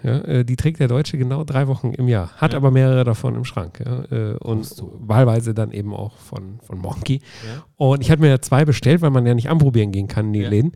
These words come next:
Speaker 2: Und dann ging ja zwischen uns ein wildes Fotoaustauschen hin
Speaker 1: Ja.
Speaker 2: und her, ja. Also,
Speaker 1: Ja.
Speaker 2: also ich hatte zwei Modelle, die sich an und für sich sehr ähnlich sind.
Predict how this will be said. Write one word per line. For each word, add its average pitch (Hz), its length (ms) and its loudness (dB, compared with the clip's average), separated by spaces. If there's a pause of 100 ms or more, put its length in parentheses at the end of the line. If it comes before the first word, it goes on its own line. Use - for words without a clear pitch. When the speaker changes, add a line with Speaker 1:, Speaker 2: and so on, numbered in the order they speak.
(560)
Speaker 2:
Und 113 360 4
dann 113 240 -2
ging 147 100 4
ja 143 320 2
zwischen 143 300 0
uns 151 220 0
ein 123 220 -2
wildes 170 280 4
Fotoaustauschen 98 880 -4
hin 92 80 0
Speaker 1:
Ja. 110 80 2
Speaker 2:
und 98 140 -6
her, - 120 -10
ja. - 140 -4
Also, 120 220 -4
Speaker 1:
Ja. 120 80 -4
Speaker 2:
also 123 160 -2
ich - 220 -10 (100)
hatte 131 200 -2
zwei 131 200 0
Modelle, 135 340 2
die 160 100 4
sich 135 220 -2
an 156 80 2
und 165 80 -2
für 139 100 -6
sich 135 160 0
sehr 120 200 -2
ähnlich 160 280 -2
sind. 226 220 -4